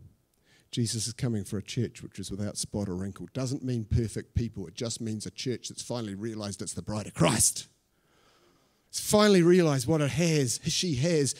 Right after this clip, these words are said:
in Jesus' name. Finally realized she's the head and not the tail.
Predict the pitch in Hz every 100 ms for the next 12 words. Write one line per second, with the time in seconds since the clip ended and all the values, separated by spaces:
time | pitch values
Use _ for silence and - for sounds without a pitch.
0 | - 147 135 165 143 151 - 147 131 -
1 | 254 240 214 196 170 185 233 190 165 131
2 | - - - 214 190 151 220 175 175 190
3 | 156 - 185 160